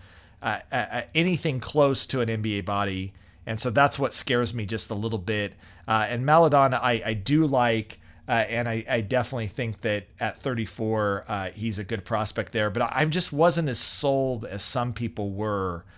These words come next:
uh, that this guy, uh, Pokuševski, really was the seventeenth best prospect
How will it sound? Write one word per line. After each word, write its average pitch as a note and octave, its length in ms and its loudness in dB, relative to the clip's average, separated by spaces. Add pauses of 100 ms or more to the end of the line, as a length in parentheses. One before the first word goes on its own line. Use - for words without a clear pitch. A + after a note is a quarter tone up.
(380)
uh, G#2+ 220 -2
that A#2 380 -2
this C3 320 0
guy, G2+ 680 0
uh, G2+ 260 -4
Pokuševski, G#2+ 1080 -4
really A#2+ 320 0
was G#2+ 560 -4
the G2+ 160 -6
seventeenth G#2+ 800 -4
best - 400 -6 (160)
prospect G2+ 720 -6